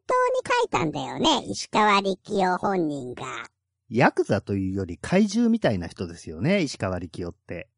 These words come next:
Speaker 1: 親分のためにバンバン人殺して、大阪に身を隠してる時に、麻薬中毒になって、ただの狂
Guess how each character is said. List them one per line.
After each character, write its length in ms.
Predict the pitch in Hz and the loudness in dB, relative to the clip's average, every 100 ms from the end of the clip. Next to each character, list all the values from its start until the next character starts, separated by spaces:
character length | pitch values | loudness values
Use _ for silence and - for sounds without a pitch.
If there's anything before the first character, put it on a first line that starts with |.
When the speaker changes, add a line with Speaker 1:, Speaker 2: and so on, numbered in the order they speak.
| - | 0
Speaker 1:
親 320 | 302 392 330 | 2 6 4
分 300 | 226 180 147 | 4 2 0
の 120 | 147 | -2
た 200 | - 170 | -4 0
め 180 | 165 156 | 0 0
に 220 | 139 127 - | -2 -6 4
バ 160 | 254 | 8
ン 140 | 370 330 | 8 8
バ 160 | - | 4
ン 100 | 165 | 0
人 200 | 151 - | -2 -4
殺 260 | 170 156 151 | -4 -4 -6
し 100 | - | -8
て、 120 | - 214 196 185 156 135 _ _ _ _ _ | -2 2 4 4 0 -6 _ _ _ _ _
大 240 | 247 285 311 | 2 6 4
阪 400 | 320 311 302 277 | 4 2 2 2
に 160 | 277 | 4
身 280 | 269 262 269 | 4 4 4
を 140 | 269 | 2
隠 400 | 262 254 220 262 | 0 -2 0 0
し 100 | 285 - | 0 -2
て 120 | - | -2
る 140 | 165 156 | -2 -2
時 360 | 170 156 135 | -4 -6 -8
に、 420 | 135 185 180 143 127 _ _ _ - | -4 0 0 -2 -6 _ _ _ 0
麻 180 | 165 | 6
薬 300 | 247 453 - | 8 6 4
中 160 | - - 440 381 | -4 2 4 4
毒 260 | 277 - | 4 2
に 140 | 196 160 | 0 0
な 160 | 160 | 0
っ 20 | 175 | -2
て、 300 | _ - 156 143 135 - _ | _ -8 -6 -4 -6 -12 _
た 160 | - 453 | 4 6
だ 160 | 370 311 | 8 6
の 180 | 190 | 4
狂 220 | - - | 2 6